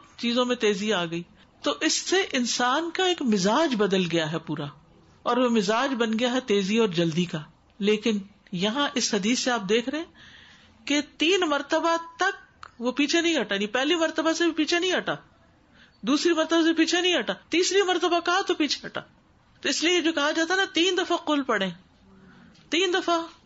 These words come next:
یہ دعا پڑھیں، "بسم اللہ الذی لا یضر"، تین دفعہ "اعوذ بکلمات اللہ" والی دعا پڑھیں، تو اس کا ایک مقصد ہے، یہ بات یاد رکھیے۔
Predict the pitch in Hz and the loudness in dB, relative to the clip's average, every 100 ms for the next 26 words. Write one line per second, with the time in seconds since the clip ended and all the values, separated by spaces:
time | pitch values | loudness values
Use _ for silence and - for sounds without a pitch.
0 | 190 208 262 240 233 233 220 214 214 - | -6 0 0 2 2 0 0 0 -2 -2
1 | 214 214 208 202 196 202 185 185 175 175 | 0 0 0 0 -2 -2 0 0 -2 -6
2 | 175 - - - - - 349 339 330 294 | -8 -14 -16 -16 -8 0 2 2 2 2
3 | 294 262 269 247 233 214 202 202 202 196 | 2 0 0 0 2 0 -2 -2 0 0
4 | 185 175 185 180 180 185 - _ _ _ | -2 -2 -2 -2 -6 -10 -14 _ _ _
5 | - - 285 - 370 370 330 262 262 - | -6 -4 -2 -2 0 0 0 -2 -2 0
6 | 370 220 147 - _ _ _ _ - - | 0 -2 -6 -8 _ _ _ _ -20 -4
7 | 277 302 302 311 262 247 240 196 - 170 | 0 2 2 2 0 2 0 -2 -4 -8